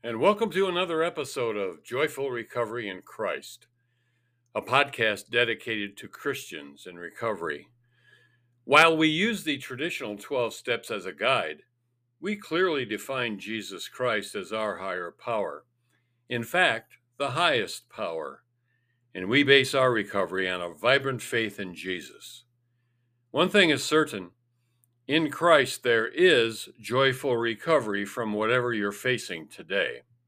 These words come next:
I'm your host, Pastor Jim. Today we're continuing with our current series that we're calling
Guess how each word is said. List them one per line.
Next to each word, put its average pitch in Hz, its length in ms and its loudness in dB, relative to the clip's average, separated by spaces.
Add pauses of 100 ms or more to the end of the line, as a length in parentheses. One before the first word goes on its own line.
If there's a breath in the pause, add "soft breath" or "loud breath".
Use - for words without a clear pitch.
(760)
I'm 185 180 4
your 151 180 2
host, 160 380 0
Pastor 113 420 -2
Jim. 92 440 -4 (1400)
Today 220 240 6
we're 185 160 2
continuing 151 720 -2
with 117 160 -6
our 104 180 -2
current 120 420 -6
series 107 540 -4
that 95 160 -4
we're 107 100 -8
calling 104 600 -2